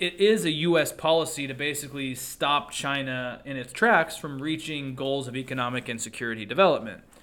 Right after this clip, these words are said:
Like, we are trying to ban imports from China,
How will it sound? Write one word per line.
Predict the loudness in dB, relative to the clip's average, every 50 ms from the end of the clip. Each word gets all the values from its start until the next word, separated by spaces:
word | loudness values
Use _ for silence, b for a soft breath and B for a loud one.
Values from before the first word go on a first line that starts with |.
| B B B B B B
Like, | -2 -2 -2 -2 -2
we | -2 0 0
are | 0 0
trying | 0 -2 -2 0 0 0 -2 -4
to | -6 -10 -12 -16 -20 -20 _ _ -20 -20 -20 -20 -18 -16
ban | -16 -12 -4 -2 0 0 0 0 -2 -4 -8 -10 -14 -20 b b b b b b b b _ _ _
imports | 2 4 4 4 2 -2 -4 -4 -6 -6
from | -8 -10 -10 -8
China, | -6 -4 -4 -4 -4 -4 -6 -6 -8